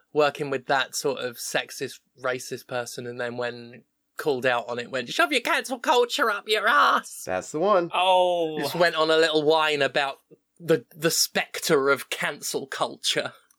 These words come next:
Speaker 3: How, how
Speaker 1: <laughs>
Speaker 3: dare you point out that I'm working with someone shitty?
Speaker 1: Yeah.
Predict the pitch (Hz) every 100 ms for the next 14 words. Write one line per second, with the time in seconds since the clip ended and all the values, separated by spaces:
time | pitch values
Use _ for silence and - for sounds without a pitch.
0 | _ _ _ _ - 320 277 269 294 294
1 | 277 269 269 220 220 - 233 226 226 220
2 | 226 214 202 196 196 - 196 180 - 170
3 | 160 160 160 120 - 120 117 254 254 254